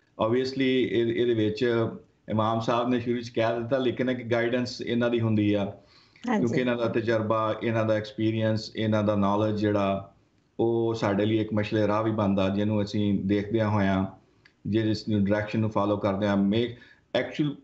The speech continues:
Speaker 1: ਪਰਪਸ ਇਹੀ ਆ ਕਿ ਜਿਹੜੇ ਕਮਿਊਨਿਟੀ ਮੈਂਬਰ ਨੇ, ਉਹ ਸਾਰੇ ਇਕੱਠੇ ਰਹਿਣ, ਭਾਈਚਾਰੇ ਦੇ ਨਾਲ ਰਹਿਣ ਔਰ ਉਹਨਾਂ ਦੀ ਵੈਲਫੇਅਰ ਹੋਵੇ ਔਰ ਜਿਹੜਾ ਪਰਪਸ ਪਹਿਲੇ ਬਿਆਨ ਕੀਤਾ ਗਿਆ, ਲਾਈਫ ਨੂੰ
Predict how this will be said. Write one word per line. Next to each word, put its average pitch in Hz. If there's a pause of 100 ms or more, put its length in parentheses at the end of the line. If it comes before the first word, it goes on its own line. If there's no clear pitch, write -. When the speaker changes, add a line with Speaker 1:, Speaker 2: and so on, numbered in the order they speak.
Speaker 1:
ਪਰਪਸ 143
ਇਹੀ 143
ਆ 139
ਕਿ 143
ਜਿਹੜੇ 135
ਕਮਿਊਨਿਟੀ 135
ਮੈਂਬਰ 120
ਨੇ, 127
ਉਹ 120
ਸਾਰੇ 117 (580)
ਇਕੱਠੇ 127
ਰਹਿਣ, 123
ਭਾਈਚਾਰੇ 117
ਦੇ 123
ਨਾਲ 117
ਰਹਿਣ 117 (540)
ਔਰ 113
ਉਹਨਾਂ 120
ਦੀ 117
ਵੈਲਫੇਅਰ 117
ਹੋਵੇ 107 (520)
ਔਰ 113
ਜਿਹੜਾ 117 (300)
ਪਰਪਸ 117
ਪਹਿਲੇ 123
ਬਿਆਨ 110
ਕੀਤਾ 110
ਗਿਆ, 101 (960)
ਲਾਈਫ 110
ਨੂੰ 113